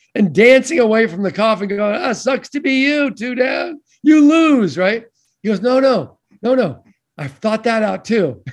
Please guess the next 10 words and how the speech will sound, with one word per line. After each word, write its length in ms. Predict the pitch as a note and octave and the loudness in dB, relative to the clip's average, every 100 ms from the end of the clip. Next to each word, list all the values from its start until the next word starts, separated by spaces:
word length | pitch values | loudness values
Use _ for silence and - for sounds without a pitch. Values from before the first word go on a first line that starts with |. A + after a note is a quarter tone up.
| - | -18
<laughs> 60 | - - _ _ _ | -20 -20 _ _ _
He 100 | G3+ | -6
said, 400 | D#3+ G3 D3 - _ _ | -2 -2 -2 -6 _ _
"You 160 | F3+ C4 | 4 4
fall 640 | C4 - G3+ B3+ C#4+ C#4+ | 4 -4 0 4 6 8
over 200 | C4+ A3 | 6 6
the 100 | G#3 F#3+ | 0 -4
coffin 760 | - B3+ B3 - F#3+ D#3+ C#3+ _ _ | -8 -8 -6 -6 -6 -8 -10 _ _
in 240 | A#3+ G#3 | 2 2
grief, 580 | D3 D#3 C4 F3+ - - | 2 0 0 0 -4 -16